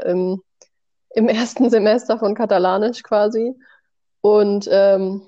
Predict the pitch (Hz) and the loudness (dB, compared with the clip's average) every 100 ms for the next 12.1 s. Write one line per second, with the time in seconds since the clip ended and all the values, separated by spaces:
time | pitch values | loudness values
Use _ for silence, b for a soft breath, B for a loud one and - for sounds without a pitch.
0 | _ - 214 214 214 214 214 208 202 196 | _ -4 -4 0 0 0 0 2 2 -2
1 | - 214 214 233 214 196 196 214 _ _ | -6 -2 0 2 2 0 0 -4 _ _
2 | _ _ - 214 - 196 220 - 185 185 | _ _ -4 -4 -2 -2 0 0 0 0
3 | 190 196 190 220 - - 196 196 175 208 | 0 0 0 0 -4 -2 0 0 -2 -4
4 | 220 196 196 208 - 214 208 185 190 196 | -2 -2 0 -2 0 0 0 0 0 0
5 | 190 190 190 _ 123 - _ 208 - 185 | 2 2 -2 _ -20 -20 _ -10 -6 -4
6 | 214 202 185 175 175 170 180 - - 190 | 0 0 0 0 -2 0 -2 -2 -2 -2
7 | - 202 214 214 214 - 185 196 185 185 | -2 -6 -2 -2 -2 -4 -2 -2 0 0
8 | 190 185 180 180 185 b b b _ _ | 0 0 0 -2 -2 b b b _ _
9 | _ - 254 254 - 214 208 202 208 233 | _ -2 0 0 0 2 2 2 0 0
10 | 240 226 220 214 202 208 190 - 202 196 | 2 0 0 -2 -2 -2 -2 0 0 0
11 | 185 180 - 190 180 - 175 175 160 175 | 0 -2 -4 -6 -6 -2 0 2 0 -4
12 | 254 | -8